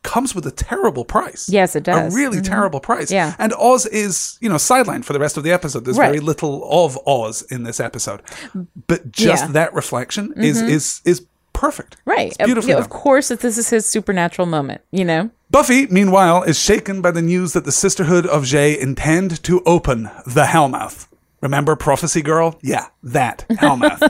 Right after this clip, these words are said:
Speaker 2: <laughs>
Speaker 1: Outside the school, we learn that Willow has dreams of facing the tentacle monster while naked, so, you know,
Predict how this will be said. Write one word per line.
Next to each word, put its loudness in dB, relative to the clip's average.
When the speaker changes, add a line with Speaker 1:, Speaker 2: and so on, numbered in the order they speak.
Speaker 2:
<laughs> -4
Speaker 1:
Outside 2
the -2
school, 0
we 0
learn 2
that -2
Willow 2
has 0
dreams 0
of -2
facing -2
the 0
tentacle 0
monster 0
while 2
naked, 0
so, 0
you 0
know, 0